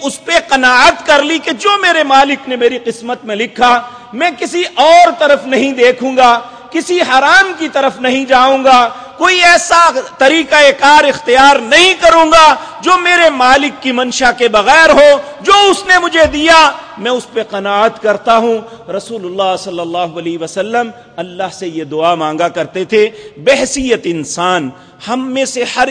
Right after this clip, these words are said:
انسان کے من میں ایک لالچ ہے، ایک ہرس ہے، جو گناہ تو نہیں، لیکن ایک مسلمان سے اللہ یہ تقاضا کرتے ہیں کہ جو کچھ میں نے تمہیں دیا ہے، اس پہ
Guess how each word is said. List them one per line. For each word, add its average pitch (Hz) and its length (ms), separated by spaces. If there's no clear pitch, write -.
انسان 254 580
کے 220 180
من 226 240
میں 220 180
ایک 208 220
لالچ 214 540
ہے، 208 240
ایک 247 400
ہرس 330 340
ہے، 311 480
جو 269 100
گناہ 226 480
تو 349 100
نہیں، 320 420
لیکن 320 640
ایک 220 340
مسلمان 190 760
سے 180 180
اللہ 170 200
یہ 170 220
تقاضا 175 400
کرتے 180 420
ہیں 226 240
کہ 208 100
جو 202 540
کچھ 220 240
میں 185 340
نے 196 200
تمہیں 175 360
دیا 214 560
ہے، 240 120
اس 214 200
پہ 175 100